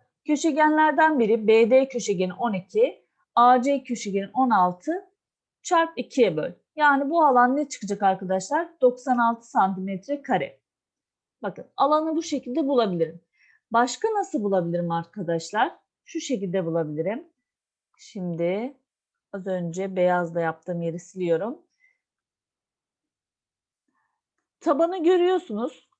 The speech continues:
on. Ve arkadaşlar bu tabana ait yüksekliğimiz ne? X. Yani eşkenar dörtgenin alanı taban çarpı yükseklikten yine ne çıkmalı? Doksan altı çıkmalı.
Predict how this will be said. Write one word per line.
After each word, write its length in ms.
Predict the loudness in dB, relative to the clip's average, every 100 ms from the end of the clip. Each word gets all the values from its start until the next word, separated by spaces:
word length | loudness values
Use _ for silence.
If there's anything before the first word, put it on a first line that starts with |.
| _
on. 360 | 0 0 0 -8 _ _ _ _ _ _ _
Ve 120 | 2
arkadaşlar 840 | 4 2 2 0 0 0 -2 -2 -4
bu 100 | 0
tabana 400 | 2 2 0 4
ait 420 | 4 4 0 -4
yüksekliğimiz 800 | -8 -4 -4 -4 -4 -2 -2 -2
ne? 380 | -2 -4 -8 _ _ _ _ _ _ -8
X. 520 | -8 -8 -20 _ _ _ _ _ _ _
Yani 260 | 0 0 2
eşkenar 540 | -2 -2 -2 0 0
dörtgenin 540 | 0 -2 -2 -4 -4 -4
alanı 520 | -2 2 0 -2 -8 _ _ _
taban 400 | -2 2 2 0
çarpı 420 | -2 0 0 0
yükseklikten 880 | -6 -6 -10 -4 -4 -2 -10 _ -2
yine 320 | 0 0 0
ne 140 | -2 -4
çıkmalı? 580 | -12 -8 -2 -2 -2 _
Doksan 380 | -6 -2 -6 0
altı 320 | -2 -2 -14
çıkmalı. 600 | -20 -10 -8 -6 -6